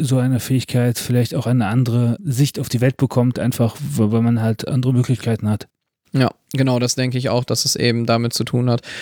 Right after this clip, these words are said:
Speaker 2: Und deswegen ist es auch so wichtig, dass man eben von vornherein mit diesen Leuten arbeitet, da eben diese Fähigkeiten in die eine oder andere Richtung funktionieren können. Äh, entweder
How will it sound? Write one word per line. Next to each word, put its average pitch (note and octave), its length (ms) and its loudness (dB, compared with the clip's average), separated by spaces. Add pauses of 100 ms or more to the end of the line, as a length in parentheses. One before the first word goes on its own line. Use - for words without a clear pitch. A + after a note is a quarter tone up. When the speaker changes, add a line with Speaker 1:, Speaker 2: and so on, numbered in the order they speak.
(100)
Speaker 2:
Und C3 240 0
deswegen C#3 360 0
ist C3+ 120 0
es C3+ 60 -2
auch C3 100 -2
so B2+ 140 -4
wichtig, C3 220 -4
dass A#2+ 220 -2
man A#2+ 160 0
eben A#2+ 300 2
von A#2+ 180 2
vornherein B2+ 720 0 (340)
mit - 200 0
diesen A#2+ 200 2
Leuten A#2+ 240 2
arbeitet, C3 800 0
da A#2+ 220 2
eben A2+ 420 0 (720)
diese A#2 160 2
Fähigkeiten B2 720 0
in C3 240 2
die C3 140 0
eine C3 260 2
oder B2+ 180 2
andere C3 240 0
Richtung A#2+ 300 -2
funktionieren A2+ 680 0
können. A#2+ 340 0 (520)
Äh, G#2 280 0
entweder G#2+ 380 0